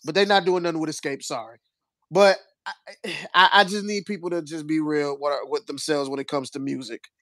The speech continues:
which leads me to this next topic. Shout out to my man Low Key on Twitter, Low Key U T N on Twitter. He was on his, uh, Apple Music, uh, podcast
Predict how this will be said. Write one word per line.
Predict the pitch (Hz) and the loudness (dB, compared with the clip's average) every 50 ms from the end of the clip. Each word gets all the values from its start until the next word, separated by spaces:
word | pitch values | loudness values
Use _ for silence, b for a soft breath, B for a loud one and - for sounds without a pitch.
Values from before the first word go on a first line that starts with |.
| b b b b b b b | b b b b b b b
which | 147 160 151 | 2 4 6
leads | 156 185 190 208 190 | 6 6 6 6 6
me | 196 202 190 | 4 2 2
to | - - 180 | 2 2 2
this | 170 165 143 | 2 2 0
next | 147 160 160 165 - - | 2 2 2 2 2 2
topic. | - 175 160 156 151 - 156 160 - _ _ _ _ _ _ _ _ _ _ _ _ _ _ _ _ _ _ _ _ | 4 4 6 6 4 2 -4 -12 -12 _ _ _ _ _ _ _ _ _ _ _ _ _ _ _ _ _ _ _ _
Shout | - - 196 196 | -2 0 2 2
out | 190 | 2
to | - 208 | 0 -2
my | 190 185 | -6 -4
man | 175 180 180 180 175 165 160 | -2 0 0 0 0 0 0
Low | 170 170 175 | 0 0 0
Key | 160 - - 185 175 | -2 -4 -4 -2 -2
on | 170 165 156 | -2 -2 -4
Twitter, | - - 170 170 165 165 170 170 170 _ _ _ _ _ _ _ _ _ _ _ _ _ - | -6 -4 -2 -2 -2 -2 -4 -8 -12 _ _ _ _ _ _ _ _ _ _ _ _ _ -6
Low | 143 165 170 160 | -2 -2 -2 -2
Key | - - 185 175 | -2 -6 -8 -8
U | 160 156 170 175 | -8 -6 -6 -8
T | 170 - - 170 170 160 | -8 -8 -8 -8 -6 -4
N | 165 160 160 156 | -4 -4 -2 -2
on | 156 160 156 | -2 -4 -4
Twitter. | - - 165 165 160 165 170 170 _ _ _ _ _ _ _ b b b b b b b b b _ _ _ _ _ _ _ _ _ _ _ _ | -4 -2 -2 0 0 -2 -4 -8 _ _ _ _ _ _ _ b b b b b b b b b _ _ _ _ _ _ _ _ _ _ _ _
He | - 170 180 | 2 2 4
was | 185 190 170 180 | 4 4 4 4
on | 185 180 175 | 2 2 2
his, | 175 185 175 170 160 156 - - | 2 -2 -2 -2 -4 -6 -6 -2
uh, | 165 170 170 170 165 160 160 156 147 - - - | 0 2 4 4 4 4 4 2 0 -2 -2 2
Apple | 170 185 180 - - 180 170 | 2 2 2 2 -2 -6 -6
Music, | 165 165 170 175 175 175 170 160 165 170 160 - _ _ _ _ - | -4 -4 -4 -4 -4 -4 -4 -6 -6 -8 -8 -10 _ _ _ _ 0
uh, | 160 165 160 160 156 156 151 151 151 - | 2 4 4 4 4 4 2 0 -2 0
podcast | 175 175 170 170 165 165 - 180 165 165 165 165 160 160 - - - - | 4 4 6 6 4 2 0 0 0 2 2 0 0 -2 -6 -10 -14 -16